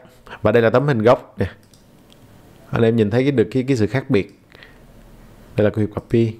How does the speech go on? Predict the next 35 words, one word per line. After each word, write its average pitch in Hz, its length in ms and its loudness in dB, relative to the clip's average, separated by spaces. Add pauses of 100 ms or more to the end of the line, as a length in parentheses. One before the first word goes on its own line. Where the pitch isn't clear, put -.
cô 110 100 -2
Hiệp 101 120 2 (180)
copy 110 200 0
nhỏ 95 240 -2
và 104 160 0 (180)
upscale 107 340 0
lên. 107 140 0 (360)
Cảm 151 120 2
ơn 160 60 4
anh 151 80 2
em. 151 100 2 (220)
Thì 120 160 2
anh 151 200 0
em 151 460 2
nên 156 480 2
tìm 123 200 4
hiểu 95 360 -4
cái 175 140 2
Automator 143 580 0
này. 120 180 0 (260)
Và 107 320 -2
bởi 120 180 0
vì 131 140 0
mình 113 180 0
nghĩ 104 140 0
nó 147 160 -2
là 175 100 2
một 113 160 -4
cái 160 200 2
việc 127 200 0
rất 160 140 0
là 139 100 2
hay, 131 240 -2
nó 139 60 0
giúp 160 120 0